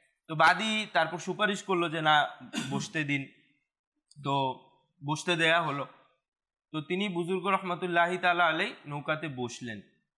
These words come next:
নৌকাতে বসার পর, আহ, সেই ব্যক্তি,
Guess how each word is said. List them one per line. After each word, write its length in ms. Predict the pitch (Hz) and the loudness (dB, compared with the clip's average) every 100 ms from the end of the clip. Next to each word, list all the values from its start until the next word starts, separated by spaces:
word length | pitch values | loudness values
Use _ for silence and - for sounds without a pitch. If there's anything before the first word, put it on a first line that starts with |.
| 135 | -8
নৌকাতে 280 | 135 160 | -6 -4
বসার 380 | 175 147 143 180 | 0 0 2 0
পর, 300 | 180 180 156 151 - _ _ _ _ _ _ _ _ _ - - _ _ _ _ _ _ _ _ _ _ _ - | 2 4 4 2 -10 _ _ _ _ _ _ _ _ _ -20 -20 _ _ _ _ _ _ _ _ _ _ _ 0
আহ, 360 | 143 151 143 143 - _ _ _ _ _ _ _ | 4 6 4 0 -14 _ _ _ _ _ _ _
সেই 360 | - 196 196 190 | 0 2 2 -2
ব্যক্তি, 800 | 151 160 175 - 220 196 202 | 0 0 0 -2 0 0 0